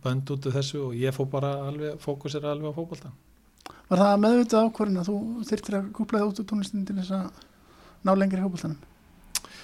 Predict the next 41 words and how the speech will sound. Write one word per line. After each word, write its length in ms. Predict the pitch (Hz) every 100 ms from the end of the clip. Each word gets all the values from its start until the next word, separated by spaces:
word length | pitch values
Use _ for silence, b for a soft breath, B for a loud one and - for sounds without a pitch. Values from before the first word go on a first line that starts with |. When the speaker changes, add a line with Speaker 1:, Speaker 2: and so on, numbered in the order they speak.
| B B B B B B - -
Speaker 1:
Já, 220 | 123 120 131
sko, 180 | - 139 135 135 139
það 140 | 135 131 147
náttúrulega 680 | 147 156 151 123 - - 180
<clears throat> 280 | 131 117
fylgir 380 | 143 160 - 160
þessu 240 | 160 151 156
alveg 380 | 160 156 156 - - -
svakaleg 480 | 123 160 147 139 151
óregla, 460 | 160 151 131 104 107 147
eins 160 | 135
Speaker 2:
Mm. 80 | 135
Speaker 1:
og 120 | 131 131
kannski 320 | 135 135 135
menn, 220 | 139 139 143
menn 160 | 143 147
vita 380 | 151 139 120 113
og 80 |
ég 260 | 123 131 135
í 40 | 139
rauninni 300 | 139 139 135
bara 220 | 135 135
hugsaði 380 | 135 139 143 139
með 80 | 139 139
mér 100 | 135
að, 220 | 131 135 139
að 140 | 139 147 156 143
ég 160 | 135
hafði 240 | 139 165 160
áhuga 240 | 156 156
á 80 | 135
fótbolta, 380 | 143 147 - 165
Speaker 2:
Mm. 80 | -
Speaker 1:
hafði 220 | 139 139
líka 160 | 139 139
áhuga 160 | 135
á 60 | 127
músíkinni 400 | 139 170 170 165
náttúrulega 240 | 160 147 143
sjálfsögðu 320 | - 170 175 B B B B B B B - _ -
og 420 | 131 127 - -